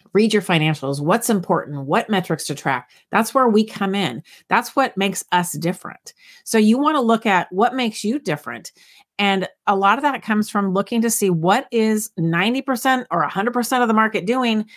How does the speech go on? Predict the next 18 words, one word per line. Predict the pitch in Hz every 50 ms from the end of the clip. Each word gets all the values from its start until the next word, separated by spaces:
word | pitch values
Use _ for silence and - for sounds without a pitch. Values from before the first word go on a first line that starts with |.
| - _ -
And | 185 185 185 196
you | 220 226
can | - 220 175
see, | - - - 302 294 262 226 202 196 - _ - _ _ _ _ _ _ _ _ -
"I | 190 226 277 285 294 277
think | - 277 254 247 226 -
what | 208 180 180
they | 190 185
do | 180 175 240 285 285
is | 233 180 151
great, | 147 - 185 233 302 294 240 220 226 - - - _ _ _ _ _ _
but | 185 196
I | 202 233 262
would | 254 220 175
do | 170 185 175
it | 143 135 139
differently." | - 170 160 - 139 - - - 73 - - 156 - _ _ _ _ _ _
So | - - - 233 220 214 208 196 - -